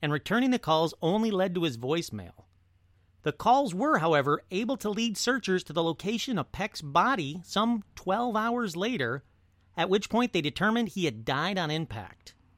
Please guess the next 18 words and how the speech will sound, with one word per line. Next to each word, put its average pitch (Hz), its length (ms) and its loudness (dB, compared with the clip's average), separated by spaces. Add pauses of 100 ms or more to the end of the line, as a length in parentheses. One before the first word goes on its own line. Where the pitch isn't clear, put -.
(100)
An 143 180 -2
hour 202 240 4
before 208 300 2
they 196 100 2
found 190 320 0
him, 240 300 0 (640)
all 180 200 6
calls 226 380 2
on 214 80 0
that 196 160 -4
cell 214 220 -2
phone 233 400 -2 (100)
stopped. - 800 -4 (240)
One 156 240 2
other 196 240 2
odd 202 220 2
thing 240 220 2
is 269 280 -2